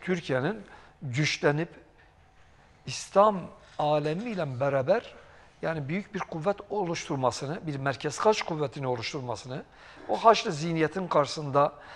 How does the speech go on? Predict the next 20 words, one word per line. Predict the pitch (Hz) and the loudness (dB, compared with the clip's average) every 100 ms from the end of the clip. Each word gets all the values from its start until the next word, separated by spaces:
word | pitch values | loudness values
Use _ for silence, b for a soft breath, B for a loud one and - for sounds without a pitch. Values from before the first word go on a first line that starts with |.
| B B B | B B B
izzetli | 156 143 160 - 196 156 | -2 6 6 4 -4 -2
dik | 214 - | -4 -2
duruşunu | 139 - 151 220 - b b b | -2 -2 -2 -4 -6 b b b
bugün | 240 151 170 - - | 2 2 0 -2 2
aç-, | 240 226 - - - - - | 8 8 6 -8 -10 -10 6
apaçık, | - - 127 - 170 - - | 6 6 -4 -4 -6 -2 6
aşikar | 220 - - 208 139 | 6 6 4 4 4
bir | |
şekilde | - 147 185 202 | -4 -4 0 2
Batı | 160 - | 0 -2
istemiyor. | 147 127 110 - - B B B B B B B - | -6 -6 -6 -12 -16 B B B B B B B -8
Bir, | 151 214 311 - | -2 -2 -2 -6
siz | - 262 - | -6 -6 4
feto | 233 226 233 - - | 6 10 10 8 -2
mesela | 214 196 208 240 - | 0 2 6 6 4
örgütünden | 196 240 214 214 226 202 147 | 2 4 4 2 4 4 4
bahsettiniz, | 107 - 131 143 131 | 0 -2 -10 -10 -8
elindeki | - 175 165 160 156 208 | 4 6 6 4 2 2
güçten | 139 143 - 175 147 | -2 0 6 6 6
bahsettiniz. | 117 - 123 143 123 - | 2 0 -10 -10 -10 -10